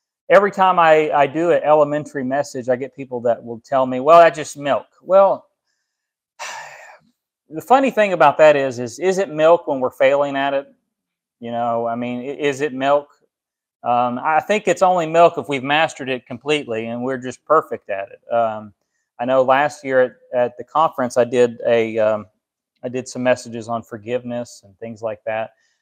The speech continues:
And, uh, there was someone there that, uh, two people actually, that contacted me after the conference saying, you know, "It's such milk." But I could, and I, I wasn't picking on them in my own mind, but I could see things that they were failing on that I talked about in the sermon.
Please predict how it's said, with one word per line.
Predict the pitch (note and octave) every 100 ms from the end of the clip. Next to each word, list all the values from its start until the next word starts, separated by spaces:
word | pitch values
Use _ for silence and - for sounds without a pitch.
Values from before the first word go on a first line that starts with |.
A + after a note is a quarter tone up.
| _ B2
And, | B2+ A#2+ A#2
uh, | A#2+
there | A#2+ A#2+
was | A2+ -
someone | C#3 B2+ A#2+
there | A#2+ A#2+
that, | A2 A2 G#2+ -
uh, | A2 G#2 -
two | B3
people | B3+ E3+ A2+ A2
actually, | G#2 - A2+
that | A2 A2+ A#2+ A#2+ _ -
contacted | C#3+ C#3+ C3+ -
me | B2+
after | D#3 F#3 B2
the | G#2+
conference | B2 G#2+ C3+ B2+
saying, | C#3 C#3 C3
you | C#3
know, | C#3+
"It's | C3+
such | D#3 -
milk." | C#3 G3 F3+ - - _ _ _ _ _ _ _
But | B2+ D3+ D3 A#2+ - _ _ _
I | C#3+ F#3+
could, | G3+ F#3 D#3
and | D#3
I, | E3 D3+
I | C#3+
wasn't | F3+ D#3+ B2
picking | - C4+ A3+ C#3+
on | B2+ A#2+
them | B2 F3 G3 B2 -
in | C#3
my | B2+ A#2+
own | B2+ B2+
mind, | C3 D4+ G#3+ A3 F3
but | D3 C#3+ _ -
I | C3+
could | F#3+ D#3 -
see | G#3 C4 C4
things | - G3+ G#3 G#3+ F3
that | E3+
they | D#3 E3+
were | D#3+
failing | - G#3+ D4 G#3+
on | D3+ G#3+
that | D#3+
I | F3+ G3
talked | A3+ D#4 F3+
about | E3+ G3
in |
the | A#3+
sermon. | C4 D4+ F4 -